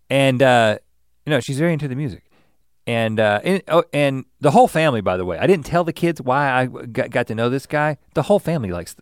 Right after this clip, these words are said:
likes this guy. He's got, he's got a cool vibe. I didn't say, "Well, it's, it's, it's, it's for, it's the reason you're here. It's the reason we like"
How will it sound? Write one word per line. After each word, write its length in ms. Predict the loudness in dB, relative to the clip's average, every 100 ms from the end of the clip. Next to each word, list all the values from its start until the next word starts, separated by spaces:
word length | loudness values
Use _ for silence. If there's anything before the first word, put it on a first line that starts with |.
| -10
likes 260 | -10 -10
this 180 | -18 -20
guy. 240 | -18 -20 -20 _ _ _ _ _ _ _ _
He's 80 | -6
got, 160 | -4
he's 140 | -4 -4
got 100 | -6
a 40 |
cool 240 | -4 -4 -2
vibe. 360 | -4 -6 -14
I 80 | -10
didn't 220 | -8 -8
say, 160 | -10 -10
"Well, 240 | -8 -10
it's, 160 | -12 -14
it's, 120 | -16 -16
it's, 180 | -16 -16 _ _ _ _ _ -20
it's 120 | -16
for, 260 | -10 -10 -10 -16
it's 140 | -18 _ -16
the 120 | -6
reason 280 | -4 -4 -6
you're 120 | -6
here. 180 | -8 -14
It's 100 | -14
the 100 | -10
reason 200 | -8 -8
we 100 | -10
like" 240 | -12 -14